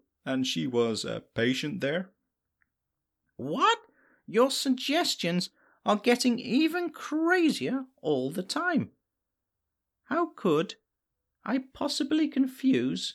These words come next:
Speaker 2: a supermarket with a hospital?
Speaker 1: I give up.
Speaker 2: Yeah, okay. I'll tell you. I was going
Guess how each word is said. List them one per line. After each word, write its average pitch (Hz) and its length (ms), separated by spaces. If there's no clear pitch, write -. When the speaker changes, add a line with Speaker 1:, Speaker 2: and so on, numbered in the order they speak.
Speaker 2:
a 208 120
supermarket - 880
with 208 240
a 254 100
hospital? 262 760
Speaker 1:
I 120 220
give - 240
up. - 140
Speaker 2:
Yeah, 302 220
okay. 170 300
I'll 294 380
tell 320 260
you. 117 240
I 208 120
was 269 180
going 277 480